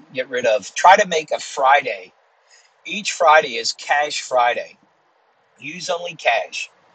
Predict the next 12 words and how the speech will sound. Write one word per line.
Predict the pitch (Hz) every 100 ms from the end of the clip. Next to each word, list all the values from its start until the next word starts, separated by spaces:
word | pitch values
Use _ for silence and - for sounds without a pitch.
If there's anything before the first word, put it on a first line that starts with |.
| _ _ _ _ _
Use | 135 120
only | 147 165 165
cash | 147 107 92 -
and | 110
keep | - 165
it | 170
going. | 143 123 104 92
Tell | - 165
others | 147 135 139 123
to | 120
do | 113 110
it. | 98